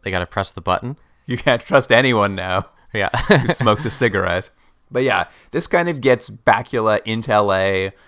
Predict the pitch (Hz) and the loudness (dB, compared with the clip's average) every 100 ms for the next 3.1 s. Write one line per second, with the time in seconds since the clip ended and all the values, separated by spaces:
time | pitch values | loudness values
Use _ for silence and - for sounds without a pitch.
0 | _ _ _ _ - 110 135 123 95 - | _ _ _ _ -12 -4 -2 -2 -4 -16
1 | - 120 110 110 107 - 107 101 104 104 | -2 2 4 2 -2 -6 -4 0 0 0
2 | 107 95 95 98 95 _ 101 98 - 98 | -4 -2 -2 -2 -4 _ -10 -8 -8 -8
3 | - | -10